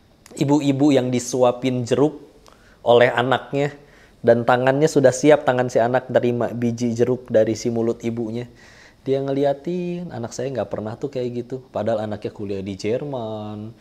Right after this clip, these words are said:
Kalau anak-anak yang biasa, biasanya kalau misalkan bosen paling ke warung. Anak dia bosen,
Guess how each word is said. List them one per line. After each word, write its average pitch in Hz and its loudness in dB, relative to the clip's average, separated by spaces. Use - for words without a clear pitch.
Kalau 104 4
anak-anak 120 0
yang 117 0
biasa, 117 2
biasanya 117 -2
kalau 117 -2
misalkan 110 -4
bosen 107 -4
paling 135 -2
ke 139 -10
warung. 127 -2
Anak 127 -6
dia 170 4
bosen, 185 -2